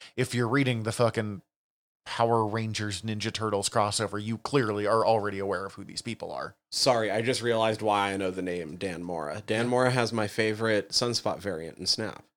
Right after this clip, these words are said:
Speaker 1: Oh, yeah, Dan Mora. I'm not surprised. Dan Mora's fucking great.
Speaker 2: It's the, it's the Sunspot I use. It's the, the, that one.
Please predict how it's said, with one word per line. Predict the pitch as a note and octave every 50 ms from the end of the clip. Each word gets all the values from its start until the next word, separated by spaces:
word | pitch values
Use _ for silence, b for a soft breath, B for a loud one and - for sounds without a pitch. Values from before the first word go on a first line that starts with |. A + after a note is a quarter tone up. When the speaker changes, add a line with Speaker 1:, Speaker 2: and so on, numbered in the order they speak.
| _ -
Speaker 1:
Oh, | F3 D3+ A#2
yeah, | A#2 A2
Dan | - A2+ C3 C3+
Mora. | A#2 G#2+ G2+ F2+
I'm | - A2 C#3+ C#3
not | B2 A2+ G2+ -
surprised. | - - - - G2+ F#2 - - - -
Dan | C3+ C#3+ C3
Mora's | A#2 A2 G#2+ F#2 E2+ - - - - _ _ _ _ _ _ _
fucking | C3 C3 B2+ - - G#2 F2
great. | E2+ - D#2 C2 C#2 C#2+ - _ _ _
Speaker 2:
It's | A2+ A#2 A2 - -
the, | - B2+ A#2+ A#2 A2+ F#2+
it's | A2 A2 - -
the | - A2
Sunspot | G2+ - B2 A#2+ A2+ - - A2 A2
I | A2+ A#2 A#2
use. | A2+ G#2 F#2 F2 D#2+ D2+
It's | - E2 - -
the, | - A2+ G#2+ G2+ F2+ E2+ F2 _ _ _ _ _ _ _
the, | G2+ F#2 D#2+ - - _ -
that | A2 G2+ F2
one. | E2+ D#2+ A#1 -